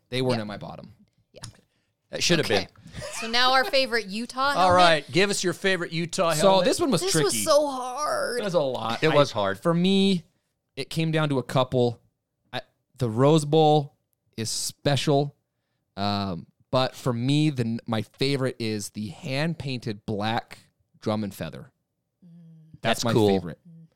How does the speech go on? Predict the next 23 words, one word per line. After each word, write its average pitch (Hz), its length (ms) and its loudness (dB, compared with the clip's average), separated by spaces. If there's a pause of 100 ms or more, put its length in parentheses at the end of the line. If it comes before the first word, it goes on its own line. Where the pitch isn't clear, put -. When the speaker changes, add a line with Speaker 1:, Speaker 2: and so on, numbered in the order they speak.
(240)
Speaker 1:
It 131 80 -2
was, 127 240 0
it, - 180 -10
Speaker 2:
Mm-hmm. 185 180 -12
Speaker 1:
it - 40 0
was, 151 180 2
it 185 80 2
was 170 100 2
hard, 143 320 4
man. 117 160 -4
I'm 180 120 0
going 139 260 2
through 123 140 -6
freaking 127 360 -8
photos. 127 800 2 (400)
Speaker 3:
That's 139 180 0
a - 40 -6
cool 117 260 0
helmet. 95 340 2
Speaker 1:
It's 135 160 -4
my 139 140 2
favorite 143 480 0
helmet. 104 400 -8